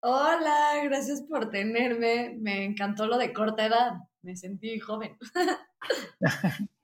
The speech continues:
Speaker 2: Eres muy joven. Pues comencemos explicándole a nuestro radio escuchas o escuchas, porque esto es digi-, no existe el término para digital escuchas, pero los seguidores, ¿quién es Ali? ¿Cómo has llegado a este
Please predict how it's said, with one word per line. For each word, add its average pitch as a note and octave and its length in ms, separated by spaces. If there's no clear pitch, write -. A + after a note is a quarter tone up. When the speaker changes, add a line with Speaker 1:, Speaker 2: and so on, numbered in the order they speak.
Speaker 2:
Eres F3+ 340
muy D#3+ 200
joven. C3 500
Pues E3 160
comencemos G3+ 540
explicándole G3+ 760
a E3+ 40
nuestro D3 680
radio D3 320
escuchas E3 680
o B2 120
escuchas, E3+ 640
porque B2+ 280
esto C#3 260
es B2 100
digi-, C3+ 380
no D#3 200
existe F3 600
el C3+ 200
término D3 540
para B2 260
digital C3+ 460
escuchas, E3 720
pero B2 140
los B2 140
seguidores, C#3+ 680
¿quién F3+ 180
es F#3 140
Ali? D#3+ 420
¿Cómo E3 260
has E3 100
llegado C#3+ 600
a A#2 160
este B2 460